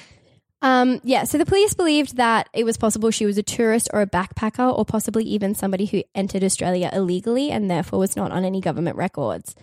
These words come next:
Um, it also seemed to police that she was somebody who could have lived completely off the grid with no records in any Australian database.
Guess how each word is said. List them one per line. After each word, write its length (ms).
Um, 340
it 180
also 380
seemed 360
to 100
police 240
that 320
she 160
was 120
somebody 380
who 180
could 200
have 160
lived 200
completely 540
off 220
the 80
grid 540
with 140
no 120
records 420
in 120
any 260
Australian 400
database. 680